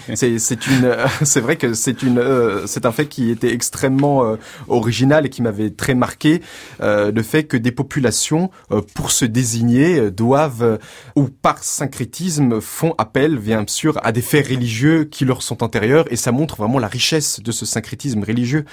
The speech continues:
Speaker 2: euh, qui est absolument, euh,
Speaker 1: Et
Speaker 2: très
Speaker 1: cer-,
Speaker 2: riche.
Speaker 1: et certains cas extrêmes, si j'ose dire, de syncrétisme, c'est qu'on allait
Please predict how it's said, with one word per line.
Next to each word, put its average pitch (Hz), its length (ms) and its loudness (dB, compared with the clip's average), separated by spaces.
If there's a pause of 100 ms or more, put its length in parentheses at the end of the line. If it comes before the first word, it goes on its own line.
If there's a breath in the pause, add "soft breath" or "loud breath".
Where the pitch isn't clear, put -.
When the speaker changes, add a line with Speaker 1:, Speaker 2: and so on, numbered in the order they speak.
(380 loud breath)
Speaker 2:
euh, 92 140 0
qui 110 340 -2
est 110 160 2
absolument, 110 720 -4
euh, 90 460 -6
Speaker 1:
Et 135 80 2
Speaker 2:
très 123 160 0
Speaker 1:
cer-, 131 80 2
Speaker 2:
riche. - 200 -8
Speaker 1:
et 139 80 -2
certains 120 420 -2
cas 107 300 -2
extrêmes, 143 600 -2
si 98 240 -4
j'ose 104 280 -2
dire, 117 280 2
de 107 80 0
syncrétisme, 139 760 0
c'est - 180 0
qu'on 107 280 0
allait 113 440 2